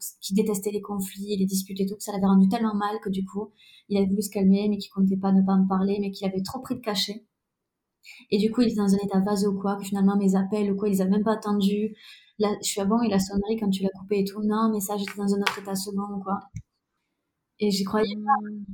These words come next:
Speaker 1: ça m'intéressait pas, cette explication. Mais il a fini par se pointer chez moi, tu vois. Et donc, euh, j'ai, j'ai, j'ai, euh, j'ai mangé toutes ces conneries, tu vois.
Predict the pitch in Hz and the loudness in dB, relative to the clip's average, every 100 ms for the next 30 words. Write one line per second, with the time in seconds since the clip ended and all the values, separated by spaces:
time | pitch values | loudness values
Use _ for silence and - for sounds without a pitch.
0 | - - 185 185 202 220 247 254 202 190 | -18 -2 -2 0 -2 -2 -2 -2 -4 -6
1 | - 190 202 202 208 196 208 208 190 196 | -6 -4 -2 -2 -2 -2 -2 -2 -4 -4
2 | 190 226 226 214 - 190 185 220 269 - | -4 -2 -2 -2 0 2 2 2 -2 -4
3 | 185 214 269 - _ _ - 190 190 202 | -2 -2 -4 -12 _ _ -4 0 2 2
4 | 190 190 - 185 180 - 185 208 254 208 | 2 0 0 -4 -6 -6 -6 -2 0 0
5 | 175 190 - - _ - 190 196 190 196 | 0 -4 -8 -16 _ 0 4 4 4 4
6 | 247 - 190 190 196 233 262 294 - 190 | 0 -4 -8 -4 0 0 0 -4 -2 -2
7 | 214 | -2